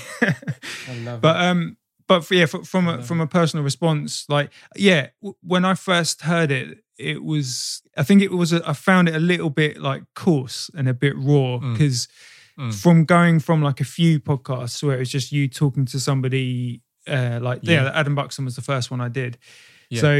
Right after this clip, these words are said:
Speaker 1: you chatting to him is quite a sort of, you know, it's like a nice kind of back and forth. I know he's funny. I know you're, like, you're,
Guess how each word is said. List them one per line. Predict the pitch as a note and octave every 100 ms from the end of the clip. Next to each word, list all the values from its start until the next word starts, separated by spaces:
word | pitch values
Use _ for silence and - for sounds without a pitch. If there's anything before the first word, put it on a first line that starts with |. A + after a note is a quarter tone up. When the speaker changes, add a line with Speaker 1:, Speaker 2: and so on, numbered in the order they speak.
| C#3 -
Speaker 1:
you | G3+ G3+
chatting | G3 E3
to | D3
him | E3+ D3+
is | C#3
quite | D#3 C#3+
a | C#3 C3
sort | B2 D#3
of, | B2 _ _
you | E3+
know, | A#2
it's | A2+
like | B2 -
a |
nice | C3 C3 A#2+ - - - -
kind | C3+
of |
back | A#2+ B2 C3
and | A#2+
forth. | F3 E3+ C#3
I |
know | B2+
he's | B2+ C3+
funny. | B2 D3 C#3+
I |
know | C3
you're, | B2+ C3+ B2+
like, | C3 C#3
you're, | C#3 B2+